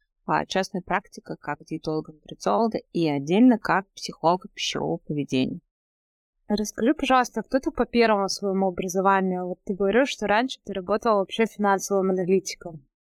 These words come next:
Speaker 1: Да, первое мое образование — финансы, кредит, банковская сфера.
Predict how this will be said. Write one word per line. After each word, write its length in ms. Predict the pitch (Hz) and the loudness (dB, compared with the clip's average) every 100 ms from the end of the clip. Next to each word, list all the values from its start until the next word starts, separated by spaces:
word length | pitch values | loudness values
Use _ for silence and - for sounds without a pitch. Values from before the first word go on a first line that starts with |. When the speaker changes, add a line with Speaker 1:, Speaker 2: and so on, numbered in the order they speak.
| _ _ _ _ _ _ _ _ - | _ _ _ _ _ _ _ _ -20
Speaker 1:
Да, 560 | 185 165 202 190 165 - | -6 0 2 2 2 2
первое 260 | 208 247 247 | 2 2 2
мое 200 | 226 214 | 4 4
образование — 880 | 196 185 196 185 214 269 320 220 196 | 2 0 0 2 4 4 2 0 -2
финансы, 600 | - 180 175 175 - 175 - _ | -4 -2 2 0 0 -6 -6 _
кредит, 420 | 165 160 185 175 | 0 4 4 4
банковская 640 | 180 170 170 - - - | 2 2 0 -10 -12 -18
сфера. 600 | - - - 170 208 247 | -20 -8 0 4 4 2